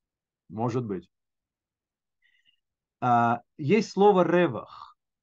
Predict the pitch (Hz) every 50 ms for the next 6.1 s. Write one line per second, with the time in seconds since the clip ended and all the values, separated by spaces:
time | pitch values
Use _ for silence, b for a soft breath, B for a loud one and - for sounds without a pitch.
0 | _ _ _ _ _ _ _ _ _ _ _ _ _ _ _ _ _ - 131 143
1 | 180 220 220 202 160 160 160 147 - - 196 202 202 202 190 180 131 - _ _
2 | _ _ _ _ - 127 131 123 120 117 117 110 120 160 226 226 147 139 131 104
3 | 98 95 85 78 - _ _ _ _ _ _ _ _ _ _ _ _ _ _ _
4 | _ _ _ _ _ _ _ _ _ _ _ _ _ _ _ _ _ _ _ _
5 | _ _ - 135 131 165 175 - - 180 196 202 185 - 190 185 180 185 175 170
6 | -